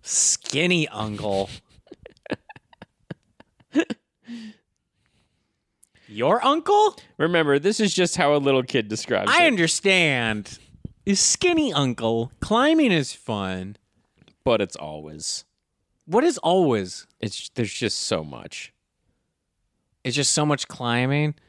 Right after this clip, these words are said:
Speaker 1: So, of course, I wanna say either is Assassin's Creed or, uh, Uncharted.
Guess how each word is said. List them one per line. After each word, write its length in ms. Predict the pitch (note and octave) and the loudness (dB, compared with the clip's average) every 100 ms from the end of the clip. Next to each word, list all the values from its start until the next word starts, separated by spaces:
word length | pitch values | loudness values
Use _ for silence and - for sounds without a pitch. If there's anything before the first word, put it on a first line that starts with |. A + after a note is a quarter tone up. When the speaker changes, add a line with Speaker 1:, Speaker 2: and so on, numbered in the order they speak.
| _ _ _ | _ _ _
Speaker 1:
So, 280 | - E3 D#3 - | -2 2 0 0
of 160 | D3 - | -6 -2
course, 340 | F#3+ F3+ E3 | 2 2 2
I 80 | D#3 | 0
wanna 320 | C#3+ C#3 B2+ | 2 2 0
say 300 | B2 C3+ A2+ | 0 0 0
either 300 | A2 A2 G#2 | 0 -2 -2
is 120 | G#2 | -2
Assassin's 680 | G#2 - A2 G2+ - G#2 - | 0 0 0 0 -2 -6 -8
Creed 580 | - G#2+ G2 F#2 F2+ F2 - | -6 -2 0 0 -4 -8 -14
or, 960 | - G2 F#2+ F#2 F#2 F2 E2 E2 F2 - _ _ | -8 -4 -2 -2 -2 -4 -4 -6 -8 -12 _ _
uh, 400 | F#2+ G2 F#2+ F2+ - | -4 -2 -2 -4 -6
Uncharted. 720 | F#2 F2+ - F#2 F2+ F2+ F#2+ | -8 -6 -4 -2 -2 -4 -8